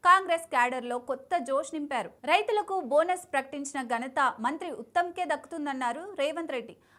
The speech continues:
ఆయన మన పాలమూరు అల్లుడు అంటూ పొగడ్తలతో ముంచెత్తారు. అధికారంలోకి వచ్చిన పది నెలల్లోనే రైతు రుణమాఫీ చేయగలిగామంటే అదంతా డిప్యూటీ సీఎం మంత్రి బట్టి విక్రమార్క చలవేనంటూ రేవంత్ రెడ్డి ప్రశంసించారు. పాలమూరు అంటేనే మల్లు కుటుంబం అంటూ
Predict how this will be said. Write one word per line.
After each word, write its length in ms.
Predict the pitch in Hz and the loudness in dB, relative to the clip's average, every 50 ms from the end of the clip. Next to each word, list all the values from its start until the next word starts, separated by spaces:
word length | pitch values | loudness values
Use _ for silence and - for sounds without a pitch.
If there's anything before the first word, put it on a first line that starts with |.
| _ - | _ 2
ఆయన 460 | - 349 381 392 403 381 359 359 359 349 - - | 4 4 4 4 2 2 0 0 0 -2 -6 -6
మన 200 | 240 269 294 302 | -4 -2 -2 -2
పాలమూరు 600 | 294 294 - 254 254 294 349 359 359 349 285 - - | -2 0 2 4 4 4 2 0 0 -4 -6 -2 0
అల్లుడు 340 | 226 226 277 302 339 311 294 | 0 0 0 -2 -2 -2 -2
అంటూ 340 | 254 226 240 247 339 302 | -2 -2 -4 -6 -8 -8
పొగడ్తలతో 720 | 247 - - 285 277 277 - 370 - 339 330 311 311 330 | -8 -4 -4 -2 -2 0 -2 -2 0 0 0 0 0 0
ముంచెత్తారు. 560 | 339 339 311 294 302 330 294 - 247 202 175 - - _ _ _ _ _ | -2 -2 -4 -6 -6 -8 -6 -4 -4 -4 -4 -8 -14 _ _ _ _ _
అధికారంలోకి 720 | - 220 226 339 - 392 392 403 403 381 359 349 349 349 | -2 -2 -2 2 4 6 6 6 4 4 2 2 0 0
వచ్చిన 360 | 311 311 294 294 - - 302 285 - 269 | -2 -2 -2 -2 -4 -6 -6 0 2 2
పది 200 | 226 220 302 320 | 2 2 0 -2
నెలల్లోనే 680 | 330 311 294 277 262 254 247 233 233 240 294 370 - - - | -2 -2 0 0 -2 -2 -2 -4 -4 -4 -6 -6 -6 -4 -2
రైతు 260 | 233 254 302 - 381 | -2 -2 -2 -2 -6
రుణమాఫీ 480 | 339 311 277 277 285 285 285 285 285 302 | -6 -4 -6 -4 -4 -4 -4 -4 -6 -10
చేయగలిగామంటే 1000 | 262 - 269 247 247 247 262 247 240 247 240 226 220 220 233 269 302 247 190 - - - _ - | -8 -4 -4 -2 -2 -2 -2 -4 -2 -2 -4 -4 -6 -6 -6 -4 -4 -4 -6 -10 -16 -10 _ 0
అదంతా 380 | 285 330 339 359 370 381 370 | 2 2 2 2 4 4 4
డిప్యూటీ 560 | 349 262 240 269 262 - 330 370 359 - 359 | 4 2 -2 -6 -8 -8 -8 -8 -8 -8 -10
సీఎం 360 | 339 - 294 262 254 277 294 - - - | -10 -10 -8 -6 -6 -6 -8 -10 -10 -4
మంత్రి 280 | 269 330 370 370 - 370 | -4 -2 -2 -2 -4 -6
బట్టి 360 | 262 208 247 277 - - 359 | -4 -4 -4 -6 -6 -8 -10
విక్రమార్క 480 | 339 320 269 - 302 277 277 262 254 262 269 262 277 | -10 -10 -6 -6 -4 -2 -2 -2 -2 -4 -6 -4 -4
చలవేనంటూ 640 | 254 240 233 247 240 233 214 226 233 330 302 220 220 - - - - | -6 -4 -4 -4 -6 -6 -8 -8 -8 -6 -6 -8 -8 -10 -16 -10 -2
రేవంత్ 400 | 277 330 370 381 392 370 - 294 | 0 2 2 2 0 -4 -4 -4
రెడ్డి 220 | 254 233 220 277 | -6 -6 -6 -8
ప్రశంసించారు. 800 | 320 - 311 302 294 320 285 277 262 240 226 214 - 190 170 - - _ _ _ _ _ - | -8 -6 -6 -4 -4 -6 -8 -8 -8 -10 -10 -10 -8 -10 -10 -10 -14 _ _ _ _ _ 4
పాలమూరు 400 | 247 277 339 392 392 392 381 349 | 6 6 6 4 2 2 2 0
అంటేనే 460 | 311 294 294 294 330 320 302 311 311 | 0 0 0 0 -2 -2 0 -2 -4
మల్లు 320 | 294 254 214 214 269 330 | -2 -2 -2 -2 -2 -4
కుటుంబం 440 | 349 - 320 - 311 277 285 269 247 | -6 -6 -8 -8 -6 -6 -6 -4 -6
అంటూ 380 | 220 214 226 294 302 226 208 | -6 -6 -6 -6 -6 -6 -6